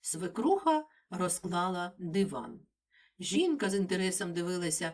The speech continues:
популярне шоу про скандали, поклавши собі під голову ортопедичну подушку Наталі.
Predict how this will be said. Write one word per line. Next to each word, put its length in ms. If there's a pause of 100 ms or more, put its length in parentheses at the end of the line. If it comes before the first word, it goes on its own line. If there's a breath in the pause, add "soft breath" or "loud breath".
(220 loud breath)
популярне 640
шоу 600
про 160
скандали, 920 (220 loud breath)
поклавши 520
собі 280
під 180
голову 600 (180 loud breath)
ортопедичну 840
подушку 580
Наталі. 600